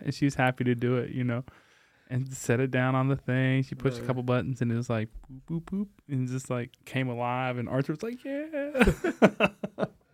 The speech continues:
Speaker 2: Yeah, that would, I don't think that would work for omakase.
Speaker 1: Oh, no. It's,
Speaker 2: It's,
Speaker 1: yeah.
Speaker 2: it's the
Speaker 1: Yeah.
Speaker 2: person to person.
Speaker 1: It's, yeah, it's
Speaker 2: Yeah,
Speaker 1: re-,
Speaker 2: it's
Speaker 1: it's really
Speaker 2: different, but
Speaker 1: close. It's lo-, it's really intimate in there
Speaker 2: Yeah.
Speaker 1: too. Not a huge dining room,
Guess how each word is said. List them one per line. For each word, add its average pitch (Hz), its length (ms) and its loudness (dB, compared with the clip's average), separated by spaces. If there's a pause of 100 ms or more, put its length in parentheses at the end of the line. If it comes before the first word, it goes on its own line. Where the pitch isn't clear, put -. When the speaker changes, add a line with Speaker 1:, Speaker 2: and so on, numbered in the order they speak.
(540)
Speaker 2:
Yeah, 110 120 -6
that 127 220 -4
would, 131 140 -6 (760)
I 151 80 -12
don't 170 160 -6
think 160 140 -4
that 117 120 -2
would 117 220 -6
work 113 240 -6
for 104 480 -4 (560)
omakase. 107 580 -6
Speaker 1:
Oh, 135 380 6
no. 120 200 0
It's, 147 280 2
Speaker 2:
It's, - 20 -14
Speaker 1:
yeah. 110 560 -2
Speaker 2:
it's - 320 -14
the 101 280 -6 (440)
Speaker 1:
Yeah. 85 140 -8
Speaker 2:
person 123 240 -2
to 117 100 -6
person. 104 600 -4 (220)
Speaker 1:
It's, 135 220 -2
yeah, 110 280 0
it's - 140 -4
Speaker 2:
Yeah, - 100 -2
Speaker 1:
re-, 135 60 6
Speaker 2:
it's 120 100 0
Speaker 1:
it's 120 120 0
really 139 180 8
Speaker 2:
different, 104 80 -4
but 120 40 2 (120)
Speaker 1:
close. 131 180 2
It's - 160 -8
lo-, 139 260 6
it's 135 160 0
really 185 220 8
intimate 113 500 2
in 117 140 -4
there 113 160 -4
Speaker 2:
Yeah. 101 80 -4
Speaker 1:
too. - 320 -2 (580)
Not 143 160 4
a - 20 8
huge 143 360 4
dining 139 340 4
room, 151 400 4